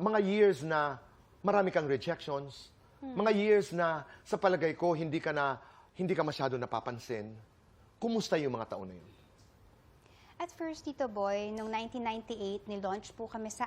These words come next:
Speaker 2: asap. Masaya na ako eh, na nakita ko sa T V. Kasi di ba kapag bata ka, yun lang naman ang gusto mo eh.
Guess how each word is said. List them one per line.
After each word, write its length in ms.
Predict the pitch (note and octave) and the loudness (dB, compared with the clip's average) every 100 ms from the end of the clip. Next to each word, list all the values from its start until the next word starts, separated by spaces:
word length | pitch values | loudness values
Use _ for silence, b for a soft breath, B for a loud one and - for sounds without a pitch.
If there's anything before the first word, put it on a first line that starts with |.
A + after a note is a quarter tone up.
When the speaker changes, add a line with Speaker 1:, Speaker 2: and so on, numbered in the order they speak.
| G#3 | -2
Speaker 2:
asap. 400 | F3+ - F3 F3 - - - - - b b b - | -4 -8 -12 -12 -16 -20 -20 -20 -20 b b b -4
Masaya 400 | D4+ D#4 E4 D4+ | -4 -2 -2 -2
na 160 | C4 G#3 | -2 -6
ako 240 | A#3+ G#3+ | -6 -4
eh, 240 | F#3+ E3+ F3+ - | -4 -6 -12 -8
na 320 | A3+ G#3+ G#3+ | -2 -2 -2
nakita 400 | A#3+ C4+ C4 A3+ | -2 -4 -4 -6
ko 80 | A#3+ | -6
sa 160 | B3 B3 | -10 -8
T 80 | G3+ F#3 | -10 -10
V. 160 | F3 F3 G3 - - - | -10 -12 -16 -20 -20 -10
Kasi 160 | D#4 G4+ | -6 -4
di 80 | E4+ | -2
ba 80 | |
kapag 320 | F4 F4 D#4+ C#4 A3+ G#3 - | -4 -2 -4 -4 -10 -18 -20
bata 480 | G#3+ A3+ A#3 A#3+ A#3+ | -4 -2 0 -2 -2
ka, 160 | A3+ F#3+ G3 G#3 | -4 -6 -6 -4
yun 160 | C#4+ | -2
lang 160 | D#4+ D#4+ | 0 2
naman 160 | E4+ | 2
ang 160 | E4+ D#4+ | 2 0
gusto 240 | D4+ - | -2 -4
mo 240 | C4 C4 C4 | -4 -4 -4
eh. 320 | A3+ G3 | -4 -6